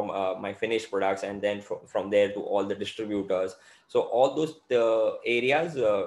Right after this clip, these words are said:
uh, becomes very critical in evaluating. Because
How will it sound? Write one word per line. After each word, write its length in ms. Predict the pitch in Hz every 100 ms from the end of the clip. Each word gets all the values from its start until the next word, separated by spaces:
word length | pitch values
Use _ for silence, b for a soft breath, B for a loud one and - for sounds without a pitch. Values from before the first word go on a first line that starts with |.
| - 107
uh, 320 | 104 107 -
becomes 280 | 113 127 123
very 180 | 113 117
critical 480 | 117 104 110 117
in 200 | 110 107 -
evaluating. 640 | 101 101 98 92 87 87 - b -
Because 380 | 107 120 123